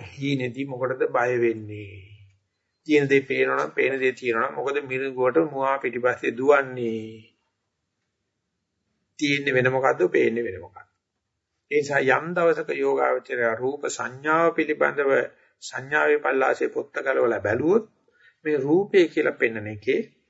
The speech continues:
අපි කොච්චරක්, අ, මවාගත්ත, ඇඳගත්ත, රවට්ටගත්ත,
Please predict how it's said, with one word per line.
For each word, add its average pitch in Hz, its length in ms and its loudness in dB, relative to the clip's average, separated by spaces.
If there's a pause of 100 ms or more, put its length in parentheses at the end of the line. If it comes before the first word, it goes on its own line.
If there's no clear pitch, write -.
(420)
අපි 131 160 -6
කොච්චරක්, 160 680 0 (760)
අ, 120 80 -8 (380)
මවාගත්ත, 127 800 2 (600)
ඇඳගත්ත, 120 720 2 (720)
රවට්ටගත්ත, 123 800 2